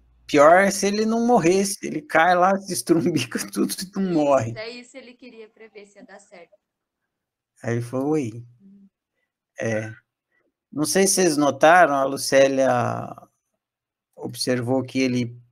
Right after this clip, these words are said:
Speaker 1: atravessou as diversidades, mas logo no começo do filme, quando ele tá indo pra jantar,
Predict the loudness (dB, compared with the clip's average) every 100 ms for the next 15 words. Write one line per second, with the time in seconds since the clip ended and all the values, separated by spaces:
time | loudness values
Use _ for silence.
0 | _ -20 0 2 2 0 -4 -4 -6 -4
1 | -4 -4 -8 -10 -8 -8 -8 0 2 2
2 | 0 -8 -16 _ _ _ _ _ -20 -20
3 | _ _ _ _ _ _ _ _ _ _
4 | _ _ _ _ -4 -2 2 6 6 6
5 | 2 4 2 2 -2 -6 -8 -8 -6 0
6 | 2 2 0 -6 -10 _ _ _ _ _
7 | _ -2 -2 -2 -2 -2 0 0 -2 -4
8 | -4 -6 -4 0 0 2 -2 -2 -2 -2
9 | 0 -2 -4 -8 -14 _ _ _ _ _
10 | _ _ _ _ _ _ _ _ _ _
11 | _ -20 _ _ _ _ _ _ _ _
12 | _ _ _ 2 2 2 0 2 2 0
13 | -8